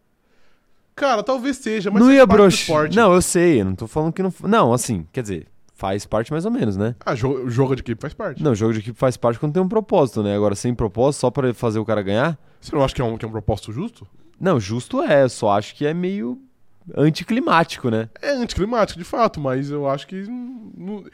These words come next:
Speaker 1: eu não acho que o Pérez teria grandes problemas com isso.
Speaker 2: Não, não, o Pérez não, eu sei que o Pérez não, mas eu tô falando mais é da galera.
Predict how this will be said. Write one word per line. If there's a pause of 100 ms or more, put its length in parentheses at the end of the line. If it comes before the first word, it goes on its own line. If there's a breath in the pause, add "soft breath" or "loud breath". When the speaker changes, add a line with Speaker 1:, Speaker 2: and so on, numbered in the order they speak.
(160 soft breath)
Speaker 1:
eu
não
acho
que
o
Pérez
teria
grandes
problemas
com
isso. (540)
Speaker 2:
Não,
não,
o
Pérez
não,
eu
sei
que
o
Pérez
não,
mas
eu
tô
falando
mais
é
da
galera.